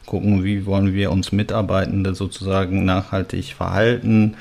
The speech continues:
was sind die Maßnahmen, äh, was, wie können wir das entsprechend fördern, wie können wir das entsprechend unterstützen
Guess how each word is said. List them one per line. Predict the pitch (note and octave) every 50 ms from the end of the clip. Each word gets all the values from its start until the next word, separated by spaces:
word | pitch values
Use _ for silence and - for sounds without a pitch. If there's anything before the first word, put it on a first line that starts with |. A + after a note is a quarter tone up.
| - -
was | - G2 G2 F#2
sind | G2+ G#2 G2+ F#2+
die | F#2+
Maßnahmen, | F#2 F#2+ F#2+ G2 A2 A2 - - - G#2+ G2+ G2+ G2+ G2+ G2+ G2+ G2 G2 G2 F#2+ - F#2 F2+ F2+ D#2 C#2+
äh, | D#2+ G2 G2 F#2+ F#2 F#2 F2 F2 F2
was, | - G2 - - - - F2+
wie | F#2+ G2+
können | G2 - G#2+ G2 F#2+
wir | F#2+
das | F#2 F#2+ F#2 -
entsprechend | G2 G2 - - - - G2 - - F#2 -
fördern, | - A2+ G#2+ G#2+ G#2 G#2+ G#2 G2+ F#2+
wie | G2
können | - G2 G2 F#2+
wir | F#2+
das | F#2+ F#2+ F#2 - G2
entsprechend | G2 - - - G#2 F#2+ - G#2+ G2+ G#2
unterstützen | - F#2+ F#2+ - F#2+ F#2 - - - A2+ - - - A#2 A2 A2